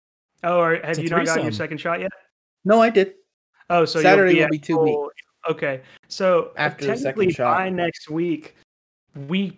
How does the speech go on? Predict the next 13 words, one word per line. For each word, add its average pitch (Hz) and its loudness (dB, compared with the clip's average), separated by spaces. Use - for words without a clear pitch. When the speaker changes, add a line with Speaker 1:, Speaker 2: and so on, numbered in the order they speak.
Speaker 1:
potentially 156 -6
could 139 -10
be 147 -6
filming 143 -8
a 131 -10
podcast 131 -8
in 151 -4
the 135 -6
same 135 -8
room. 127 -14
Speaker 2:
This 139 -4
is 170 -8
true. 240 -4